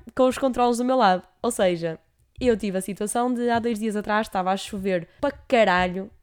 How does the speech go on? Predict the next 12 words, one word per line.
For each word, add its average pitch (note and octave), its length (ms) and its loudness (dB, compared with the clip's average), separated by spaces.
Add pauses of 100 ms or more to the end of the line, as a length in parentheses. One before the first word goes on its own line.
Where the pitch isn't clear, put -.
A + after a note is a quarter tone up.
(120)
uma F#4+ 220 0
chuva C#4 360 0
descomunal, F3+ 680 -2
honestamente. F#3 680 -2
Parecia C#4 300 -4
um C4 60 -2
dilúvio, A3+ 480 -2
parecia A3+ 200 -6
o A3 40 -4
fim A#3 120 -6
do G#3+ 80 -2
mundo. F3 400 -4